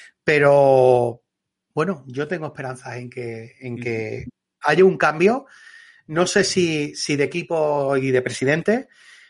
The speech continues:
Speaker 1: pero sí que si, si sigue Julio, eh, Perea y su equipo,
Speaker 2: Ujú.
Speaker 1: que por lo menos les sirva co-, les sirva como acicate para intentar mejorar un poquito, para intentar mirar futuro, para intentar trabajar de cara al futuro.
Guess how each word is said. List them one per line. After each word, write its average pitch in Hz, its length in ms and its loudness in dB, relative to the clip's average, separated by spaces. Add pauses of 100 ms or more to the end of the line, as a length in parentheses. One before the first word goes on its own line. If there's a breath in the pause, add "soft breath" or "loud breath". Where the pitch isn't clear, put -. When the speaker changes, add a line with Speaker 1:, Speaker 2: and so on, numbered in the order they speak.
(280 soft breath)
Speaker 1:
pero 143 240 2
sí 165 340 -2
que 139 760 2 (100)
si, 135 640 0
si - 180 -8
sigue 175 420 2
Julio, 165 720 2
eh, 139 160 -2
Perea 139 300 -2
y - 20 -2
su 131 120 -12
equipo, 151 440 -8 (120)
Speaker 2:
Ujú. 117 260 -18
Speaker 1:
que 135 60 -12
por 127 140 -8
lo 120 160 -6
menos 160 180 -6
les 131 140 -8
sirva 147 280 -4
co-, 160 200 -8
les 127 180 -2
sirva 147 280 -2
como 120 200 -6
acicate 156 600 -4 (720)
para 131 160 4
intentar 127 380 0
mejorar 214 240 2
un 233 80 -2
poquito, 269 340 -4
para 113 100 -10
intentar 117 320 -10
mirar 175 220 -6
futuro, 254 360 -4
para 113 120 -10
intentar 113 580 -6
trabajar 175 640 0 (920 soft breath)
de 139 120 -6
cara 160 200 0
al 180 100 2
futuro. 214 580 0